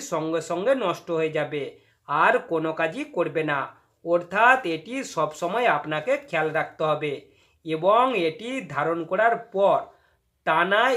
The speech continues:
এগারো দিন দেখবেন। যদি কাজ না হয় তাহলে আবার একবার কষ্ট করে করবেন, কারণ এটি করতে একটু কষ্ট হলেও কোনো টাকা পয়সা খরচ হয় না।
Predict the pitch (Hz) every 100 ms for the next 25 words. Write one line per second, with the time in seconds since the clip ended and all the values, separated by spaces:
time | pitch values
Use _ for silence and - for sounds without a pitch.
0 | 175 160 160 170 165 269 240 160 151 147
1 | 151 131 - - 156 165 180 196 247 269
2 | - 147 175 208 170 151 180 185 - -
3 | _ _ _ - 147 156 170 214 254 175
4 | 147 160 175 175 202 247 - 151 147 -
5 | 160 175 247 180 170 151 151 143 135 -
6 | _ _ 151 151 180 240 240 160 143 160
7 | 180 175 - 240 254 165 156 - 240 262
8 | 156 139 - 180 214 160 - - - 170
9 | 190 240 269 - 143 156 151 160 156 277
10 | 294 165 160 - 147 147 139